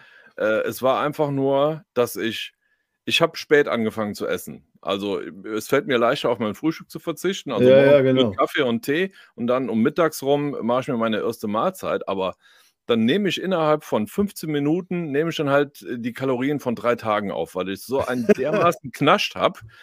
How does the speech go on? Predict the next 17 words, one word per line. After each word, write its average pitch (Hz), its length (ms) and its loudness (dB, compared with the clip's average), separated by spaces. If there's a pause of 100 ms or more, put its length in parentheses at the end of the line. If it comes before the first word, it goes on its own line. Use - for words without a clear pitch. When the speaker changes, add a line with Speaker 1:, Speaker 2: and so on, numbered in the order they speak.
(120)
Speaker 1:
und 120 300 -2 (360)
das 123 160 -8
funkt-, - 240 -14
das - 220 -8
hat - 140 -8
einfach 98 200 -4
nicht 127 140 -4
geklappt. - 580 -6
Also 95 280 -2
das 117 240 -2
ist - 160 -8
totaler 107 340 0
Bullshit, 98 520 0
dieses 82 360 -10
acht - 240 -6
sechzehn 78 380 -8
Fasten. 80 400 -8